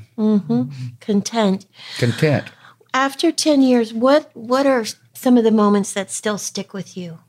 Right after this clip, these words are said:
Speaker 2: Well, there's quite a few. I think every Christmas sticks with me where we had our entire family at Camp David.
Speaker 1: I
Speaker 2: Those
Speaker 1: know.
Speaker 2: were very fun.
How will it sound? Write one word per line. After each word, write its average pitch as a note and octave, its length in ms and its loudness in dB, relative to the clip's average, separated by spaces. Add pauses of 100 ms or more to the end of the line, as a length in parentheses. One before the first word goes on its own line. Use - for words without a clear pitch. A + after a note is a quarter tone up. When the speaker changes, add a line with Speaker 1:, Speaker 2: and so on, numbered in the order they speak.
(720)
Speaker 2:
Well, E3+ 540 4
there's A2 240 -2
quite B2 220 0
a A2+ 40 0
few. C3 560 0
I A2+ 120 -2
think - 240 -2
every G#2+ 240 0
Christmas - 500 -2
sticks - 300 -4
with G2 160 -6
me G2 160 -2
where A2 140 2
we G2+ 160 0
had G#2+ 160 2
our F#2+ 100 -2
entire G2+ 320 -2
family A2 440 -2
at - 100 -14
Camp G2+ 260 -2
David. G#2 360 0
Speaker 1:
I - 40 -2
Speaker 2:
Those G#2+ 200 0
Speaker 1:
know. G2 120 0
Speaker 2:
were F#2 80 -2
very F#2 160 -4
fun. F#2 400 -4